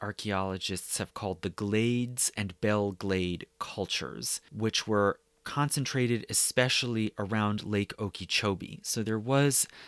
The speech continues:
a growth of population inland in the South, too. And these societies were distinguished, at least archaeologists distinguished them, mainly by their pottery style.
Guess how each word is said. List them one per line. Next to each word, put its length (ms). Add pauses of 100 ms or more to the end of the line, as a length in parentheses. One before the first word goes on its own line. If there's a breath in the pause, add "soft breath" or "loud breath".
(180 loud breath)
a 80
growth 440
of 260
population 720
inland 520 (140)
in 140
the 80
South, 480 (100)
too. 480 (280)
And 380
these 400 (160)
societies 760
were 80
distinguished, 840 (280)
at 140
least 260
archaeologists 800
distinguished 600
them, 220
mainly 280
by 200
their 160
pottery 500
style. 560